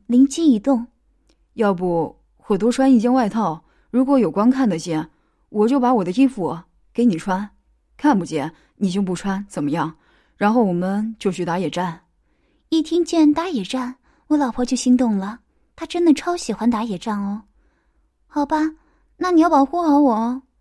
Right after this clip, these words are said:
Speaker 1: 我可是你的私人玩具，不可以给别人玩的。”
Speaker 2: “一言为定。”
Speaker 1: 老婆战战兢兢地换上了那件米黄色的半透明吊带，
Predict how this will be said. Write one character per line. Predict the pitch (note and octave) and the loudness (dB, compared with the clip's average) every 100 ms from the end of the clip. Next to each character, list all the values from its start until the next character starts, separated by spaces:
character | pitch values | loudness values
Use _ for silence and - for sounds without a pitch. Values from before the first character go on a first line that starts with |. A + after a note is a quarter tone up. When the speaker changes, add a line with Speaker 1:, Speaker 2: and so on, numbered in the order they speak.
| _ _ | _ _
Speaker 1:
我 | C#4+ | -6
可 | D4+ | -6
是 | D4 | 2
你 | D4 C4 | 4 4
的 | B3 | 0
私 | - D#4 | -6 2
人 | D4+ | 4
玩 | C#4+ B3+ | 4 2
具， | B3+ B3+ B3 _ _ | 2 -2 -2 _ _
不 | - | -6
可 | F#4+ D4 | 0 2
以 | A#3 | 2
给 | G#3 | 0
别 | G#3 | -4
人 | A3+ A#3 | -4 -4
玩 | F#3+ F#3+ | -4 -6
的。” | G3+ A3 _ _ _ _ | -8 -10 _ _ _ _
Speaker 2:
“一 | - G3 | -4 -2
言 | G#3 | 0
为 | G#3 | 0
定。” | G3+ C4+ G#3 - _ _ _ _ _ _ _ _ | 4 2 2 -4 _ _ _ _ _ _ _ _
Speaker 1:
老 | D#4 | -2
婆 | D#4 E4 | 0 -2
战 | F4+ E4 | 0 2
战 | D4+ | 2
兢 | C#4 D#4 | 2 0
兢 | D#4 D#4+ | 0 2
地 | D4+ | 2
换 | B3+ C#4+ | 2 -2
上 | C4 B3 | 0 0
了 | |
那 | A#3+ C4 | 2 2
件 | A3+ A3 G3+ - | 0 -4 -6 -2
米 | A#3 | -2
黄 | G#3+ G#3+ | -2 -6
色 | A#3 A#3+ | -4 -4
的 | |
半 | A3 C4 | 0 0
透 | B3+ | 2
明 | C4+ G#3+ | 0 0
吊 | C4 B3 | -2 -4
带， | B3+ A#3 | -6 -8